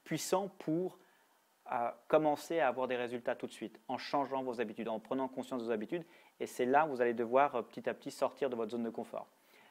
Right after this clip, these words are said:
Je vous souhaite de, de bien mettre en pratique ce changement sur les habitudes et je vous trouve dans, je vous retrouve dans une autre vidéo. Je vous dis à bientôt. En attendant, vivez pleinement, vivez passionnément et faites une différence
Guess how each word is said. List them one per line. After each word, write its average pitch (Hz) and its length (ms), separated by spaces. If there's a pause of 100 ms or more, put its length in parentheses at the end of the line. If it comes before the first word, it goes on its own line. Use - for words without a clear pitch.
(380)
Je - 60
vous 165 80
souhaite 196 340
de, 160 380 (260)
de 135 80
bien 147 260
mettre 196 240
en 170 80
pratique 170 360
ce 160 120
changement 156 340
sur - 160
les 143 160
habitudes 147 500 (340)
et 135 80
je 135 80
vous 160 100
trouve 156 240
dans, 139 200
je 127 60
vous 160 80
retrouve 151 220
dans 147 100
une 143 140
autre 147 160
vidéo. 143 440 (260)
Je - 100
vous 139 80
dis 151 120
à 151 60
bientôt. 147 320
En 165 80
attendant, 151 300
vivez 139 240
pleinement, 156 420
vivez 147 200
passionnément 156 580
et 156 60
faites 160 200
une 156 100
différence 156 460